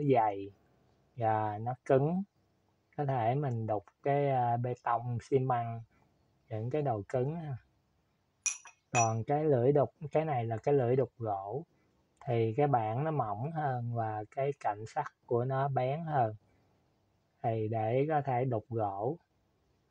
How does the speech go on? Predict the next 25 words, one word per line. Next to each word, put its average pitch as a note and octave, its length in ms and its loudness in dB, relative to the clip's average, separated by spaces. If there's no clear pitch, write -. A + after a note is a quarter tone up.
Thì, A2+ 360 0
à, A2 440 -4
ý D3+ 140 4
mình D3 320 0
là A2+ 160 -2
bây B2+ 240 0
giờ A#2+ 180 2
mình A2+ 280 -4
muốn C3+ 240 -4
sẽ B2 180 -4
chế C#3+ 480 0
cái E3 220 -6
cây B2 160 -4
đục A2 240 -8
gỗ A2 400 -4
này A#2 220 -10
lại G#2+ 240 -8
thành G#2+ 380 -10
đục A#2 240 -2
đa B2+ 180 2
năng, A#2 380 0
có C#3+ 120 0
thể A#2+ 360 0
là C3+ 200 0
đục A2+ 200 -4